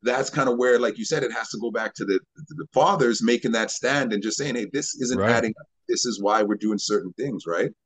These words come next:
Speaker 2: Yeah. And I honestly, man, I think that, uh,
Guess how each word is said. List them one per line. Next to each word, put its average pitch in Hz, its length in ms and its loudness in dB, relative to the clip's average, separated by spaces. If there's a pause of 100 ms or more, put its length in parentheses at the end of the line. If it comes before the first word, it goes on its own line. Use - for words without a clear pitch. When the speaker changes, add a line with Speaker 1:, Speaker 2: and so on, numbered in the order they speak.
(520)
Speaker 2:
Yeah. 98 200 0 (380)
And 107 140 4
I 117 60 8
honestly, 120 380 4
man, 107 160 6
I 104 80 4
think 110 260 0
that, 98 260 -2
uh, 90 340 -2